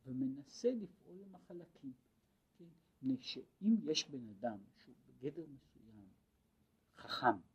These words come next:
ואין לו בינה, כן? שזה, יש עניין הזה, מה שאומרים את זה על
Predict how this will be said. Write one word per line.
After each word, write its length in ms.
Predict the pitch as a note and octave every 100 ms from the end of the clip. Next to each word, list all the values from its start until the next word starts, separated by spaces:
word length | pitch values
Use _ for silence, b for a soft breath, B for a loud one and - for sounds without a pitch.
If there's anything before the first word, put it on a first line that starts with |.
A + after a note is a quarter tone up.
| _ _ _ _ _ _ _ _ _
ואין 260 | - D3+
לו 120 | D#3 A#2+
בינה, 420 | C3 D3 B2+ A2+ - _ _ _ _ _ _ _
כן? 60 | D3+ - -
שזה, 200 | F3+ F3 E4+ D#4
יש 200 | A#3+ -
עניין 240 | G#3+ G#3+ G#3
הזה, 180 | E3
מה 100 | D3+
שאומרים 720 | D3 - - - C#3+ C3+ D3 F#3
את 80 | D#3
זה 80 |
על 60 | A#2+